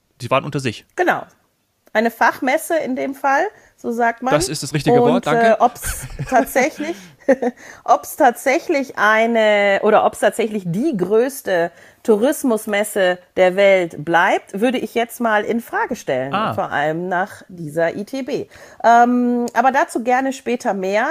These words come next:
Speaker 2: Das
Speaker 1: Ja.
Speaker 2: ist so ein bisschen, ja, ich sag mal, äh, die Downside, äh, die Kehrseite der Medaille von dieser I T B, die aber ansonsten natürlich davon geprägt war, dass man sich, äh, wiedergesehen hat und dass man wieder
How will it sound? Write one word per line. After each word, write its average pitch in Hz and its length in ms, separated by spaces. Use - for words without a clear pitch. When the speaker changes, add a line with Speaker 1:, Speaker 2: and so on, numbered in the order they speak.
Speaker 2:
Das 254 140
Speaker 1:
Ja. 135 80
Speaker 2:
ist 104 100
so 269 180
ein 254 80
bisschen, 277 480
ja, 247 340
ich 285 60
sag 269 320
mal, 233 880
äh, 208 40
die 202 160
Downside, 190 960
äh, 202 220
die 196 120
Kehrseite 185 920
der 185 140
Medaille 170 480
von 285 180
dieser 269 280
I 220 80
T 247 100
B, 214 240
die 226 140
aber 185 180
ansonsten 196 460
natürlich 214 400
davon 180 320
geprägt 202 500
war, 156 300
dass 175 220
man 170 220
sich, 165 420
äh, 151 160
wiedergesehen 247 720
hat 233 180
und 185 100
dass 180 200
man 175 180
wieder 170 380